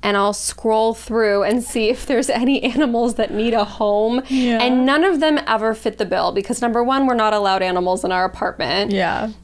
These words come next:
Speaker 1: Number two, Victor's allergic to cats. And number three, even if I found the cutest dog that, like, didn't shed and whatever, like, he would, it's just, he'd still put the kibosh on it at this time. But I'm just like, "Well, maybe this bunny or maybe this
Speaker 2: <laughs>
Speaker 1: lizard." And I'm just going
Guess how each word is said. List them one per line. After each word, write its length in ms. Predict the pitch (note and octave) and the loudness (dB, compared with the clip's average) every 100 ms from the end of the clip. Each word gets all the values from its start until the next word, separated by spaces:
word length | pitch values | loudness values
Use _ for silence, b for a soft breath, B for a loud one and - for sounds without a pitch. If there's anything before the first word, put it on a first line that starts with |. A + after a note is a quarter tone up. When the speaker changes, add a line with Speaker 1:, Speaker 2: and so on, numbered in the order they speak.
| - | -4
Speaker 1:
Number 300 | A3+ A#3 A#3+ | -2 0 -2
two, 220 | - C#4+ | 0 0
Victor's 320 | A3 A3+ A3 | 0 -2 -2
allergic 400 | G3+ F#3+ F3+ G3 | 0 0 -2 -4
to 80 | G3 | -8
cats. 460 | - F#3 E3 - - | -6 -2 0 -2 -4
And 140 | A3 G#3 | -4 -2
number 240 | G#3 G#3 | 0 -2
three, 360 | A3+ A3+ A#3 A3 | -2 -2 0 0
even 260 | A#3 A#3+ | 0 0
if 100 | B3+ | 0
I 100 | A#3+ | -2
found 300 | A3 G#3+ G#3 | -4 -4 -2
the 60 | G3+ | -2
cutest 400 | - G#3 G3+ - | -4 -4 -4 -2
dog 260 | F#3+ F#3 F#3 | -2 0 -2
that, 120 | - | -4
like, 240 | F#3 E3 | -4 -4
didn't 240 | - G3+ G#3 | -4 -2 -2
shed 440 | - A3+ F#3+ F#3+ | -2 0 0 0
and 160 | F#3 F3+ | 0 0
whatever, 300 | F#3+ F#3+ F#3 | 0 0 0
like, 300 | G#3+ F#3 - | -2 -2 -8
he 180 | - A3 | -4 -4
would, 160 | F#3+ - - - | -4 -8 -16 -8
it's 240 | G#3+ - - | -8 -4 -4
just, 340 | G#3+ - - | -4 -8 -10
he'd 180 | G#3+ - | -10 -6
still 180 | - G#3 | -4 -4
put 160 | G3+ | -4
the 80 | F#3+ | -4
kibosh 440 | - - E3+ E3+ | -6 -2 -2 -2
on 140 | F3+ E3+ | -4 -4
it 80 | - | -2
at 180 | E3+ E3+ | -2 -4
this 160 | F3 | -6
time. 320 | - F3+ F3 | -4 -2 -2
But 100 | F3 | -2
I'm 160 | F#3 F#3 | -2 -4
just 200 | F#3+ - | -6 -4
like, 220 | G3 F#3 B B B B B B C4 | -4 -4 B B B B B B -2
"Well, 80 | C4+ | 0
maybe 320 | C#4 C#4+ C#4+ | 2 2 2
this 220 | C#4 C4+ | 0 -2
bunny 580 | - C4 C4 C4 B3 A#3 | -2 0 2 2 2 2
or 180 | A3+ G#3+ | 2 0
maybe 320 | A3+ B3 C4+ | 0 0 2
this 260 | B3+ - | 2 0
Speaker 2:
<laughs> 140 | A#3 A3+ | 0 0
Speaker 1:
lizard." 380 | B3+ B3 B3 F4 | 2 2 0 0
And 140 | A3+ | 0
I'm 120 | A#3 | 0
just 200 | A#3 D4 | 0 0
going 240 | B3 A#3+ | 2 2